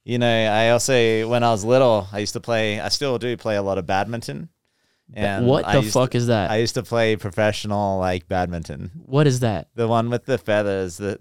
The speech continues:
Speaker 1: with the shuttlecock.
Speaker 2: Oh, bro, there's, all right, so forgive me if it sounds a little, um, rude, but I didn't know that you could be a professional at that.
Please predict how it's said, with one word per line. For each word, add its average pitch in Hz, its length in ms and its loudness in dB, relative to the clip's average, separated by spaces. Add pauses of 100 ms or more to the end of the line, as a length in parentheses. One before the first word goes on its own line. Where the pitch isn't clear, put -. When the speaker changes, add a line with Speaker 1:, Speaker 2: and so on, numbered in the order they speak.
(140)
Speaker 1:
with 113 120 -4
the 120 100 -2
shuttlecock. 98 720 2
Speaker 2:
Oh, 214 300 6
bro, 185 280 6
there's, 190 360 4 (160)
all 151 80 2
right, 127 260 0
so 143 300 2
forgive 156 340 2
me 147 140 4
if 135 140 2
it 131 80 0
sounds 127 320 0
a 123 60 0
little, 120 440 2 (420)
um, 110 440 0
rude, 120 440 2
but 127 220 0
I 135 80 2
didn't 143 160 2
know 143 140 4
that 135 180 2
you 147 140 0
could 131 100 2
be 127 120 2
a 127 40 2
professional 131 640 0
at 90 80 -6
that. 92 300 -4